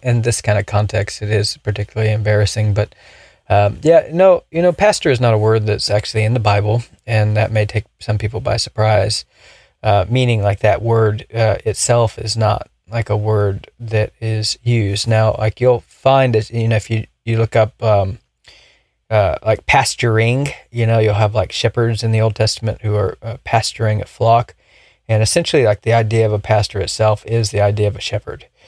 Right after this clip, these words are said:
So it's a term that's, it's essentially synonymous with shepherd. Uh, so, it, you know, essentially this is like a Old French, uh, Latin kind of word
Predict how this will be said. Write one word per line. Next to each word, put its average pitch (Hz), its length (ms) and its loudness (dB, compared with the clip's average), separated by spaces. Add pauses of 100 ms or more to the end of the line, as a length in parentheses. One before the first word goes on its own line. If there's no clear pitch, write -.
(240)
So 104 220 0
it's 101 220 -4
a 92 80 -4
term 123 400 2
that's, 98 200 -2 (100)
it's 117 460 -10
essentially 107 440 -4
synonymous 101 880 -2
with 104 100 -10
shepherd. 110 500 -2 (600)
Uh, 98 180 0
so, 110 260 2
it, 123 260 0
you 147 100 0
know, 127 80 2
essentially 143 540 2
this 139 180 2
is 117 160 -2
like 117 240 2
a 110 160 4
Old 120 300 2
French, - 680 0
uh, 107 440 2
Latin 113 420 2
kind 123 180 0
of 120 60 2
word 127 340 2